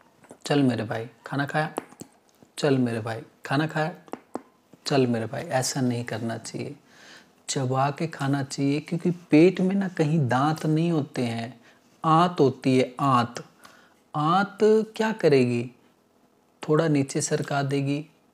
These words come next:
फिर थोड़ा नीचे सरका देगी, फिर थोड़ा नीचे सरका देगी, वहीं थोड़ा सा मथेगी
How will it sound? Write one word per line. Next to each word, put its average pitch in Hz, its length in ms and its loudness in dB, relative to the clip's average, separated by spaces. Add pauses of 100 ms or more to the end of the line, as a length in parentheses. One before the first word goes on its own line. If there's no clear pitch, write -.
(120)
फिर 170 320 0
थोड़ा 143 160 6
नीचे 139 340 0
सरका 135 420 -4
देगी, 143 380 -4 (360)
फिर 165 260 -2
थोड़ा 135 140 2
नीचे 127 380 -2
सरका 120 400 -6
देगी, 123 320 -6
वहीं 139 400 -2
थोड़ा 147 260 0
सा 139 160 -6
मथेगी 143 640 0